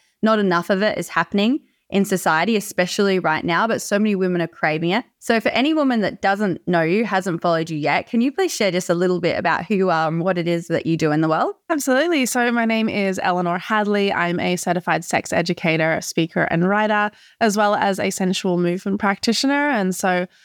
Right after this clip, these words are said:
Speaker 2: I work with people to help them embody their sensuality, to own their sexuality, to teach and educate all about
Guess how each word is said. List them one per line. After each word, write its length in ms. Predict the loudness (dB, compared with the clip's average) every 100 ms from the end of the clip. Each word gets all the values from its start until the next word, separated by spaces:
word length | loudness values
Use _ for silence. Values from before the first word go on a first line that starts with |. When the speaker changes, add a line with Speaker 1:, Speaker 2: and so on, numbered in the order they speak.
| -6 0
Speaker 2:
I 120 | 2
work 280 | 2 0 0
with 300 | 0 0 0
people 420 | -2 0 0 0
to 460 | -2 0 0 2
help 240 | 0 -2 0
them 260 | 0 0
embody 800 | 0 0 -2 0 0 2 0 0
their 480 | -2 -2 0 0 -2
sensuality, 960 | -2 0 0 0 0 2 0 0 0 -2
to 260 | -2 -2 0
own 180 | 0 2
their 140 | 0
sexuality, 880 | -2 -4 0 0 2 0 0 0 0
to 480 | -2 0 0 0 -4 -12 -20 -12 -6
teach 420 | 0 2 2 0
and 80 | 2
educate 540 | 0 0 -2 -2 -2
all 380 | 0 0 2 0
about 520 | 0 0 0 0